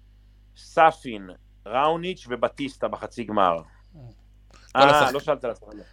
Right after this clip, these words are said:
Speaker 2: כל
Speaker 1: אה,
Speaker 2: השחקנים
Speaker 1: הבנתי,
Speaker 2: שלך,
Speaker 1: הבנתי.
Speaker 2: הבנתי.
Speaker 1: הבנתי, הבנתי. בוא נעשה ככה, בוא נתחיל מחדש. אז אוקיי, בבית הראשון אני חייב ללכת עם מדוודב ונובק, שעולים. אה, לא הופתע גם, דרך אגב, אם, לא, אתה יודע מה, נובק ראשון, כן, אבל מדוודב ונובק יעלו.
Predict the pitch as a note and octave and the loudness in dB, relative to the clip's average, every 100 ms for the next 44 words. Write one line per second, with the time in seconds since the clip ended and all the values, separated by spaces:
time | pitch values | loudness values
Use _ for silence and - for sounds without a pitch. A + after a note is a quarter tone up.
0 | - C3+ C3 C3+ B2 A#2+ A#2 A2 A2 A2+ | -2 2 6 6 6 2 0 -4 -4 -4
1 | F#2+ F#2+ G2+ G#2 F#2 C3 C3 A#2+ A#2+ A2 | -4 -10 -14 -14 -2 2 4 2 0 -2
2 | F#2+ - - - D3 C#3 C3+ A#2 A2+ C3 | -6 -12 -16 -6 -2 -2 -4 -6 -4 -6
3 | C3 B2 G#2+ G2+ F2+ - G#2+ A2 G#2+ G#2 | -6 -10 -8 -6 -8 -8 -4 -4 -4 0
4 | G#2+ G#2+ C3 D3+ C#3 B2 - C#3 C3+ C#3 | 2 6 6 4 -2 -4 -2 0 0 -4
5 | - A#2 A#2 A#2 A#2 A#2 A2+ - B2 B2+ | -8 -6 -6 -8 -10 -12 -10 2 4 4
6 | A#2+ A#2 A#2+ A2+ G#2+ A#2 A2 A2 G#2 F#2+ | 0 -4 -8 -14 -8 -8 -8 -8 -8 -8
7 | G2+ G#2 A2 D#3+ - - - - - - | -4 0 4 4 2 -14 -18 -16 -16 -20
8 | - - - - - - A#2+ A2 A2 C3 | -20 -20 -20 -20 -20 -2 2 2 2 -2
9 | E3+ - - _ _ A2+ A2+ A2+ A2 A2 | -6 -10 -20 _ _ 0 2 2 2 4
10 | A2 A#2+ C#3+ D3 - C3+ C3 C3 A#2+ B2 | 4 6 6 4 0 0 0 -2 0 -2
11 | A#2+ C3 E3 E3 B2+ C#3 C3+ B2+ A#2+ - | -2 -4 -2 -2 0 -2 0 -2 -2 -6
12 | A2 - G#2 G2 B2 A#2+ C3 C#3 C3 A#2 | -12 -10 -10 -4 -2 0 0 0 -2 -2
13 | A#2 A2+ A2+ B2 D3+ | 0 2 2 4 4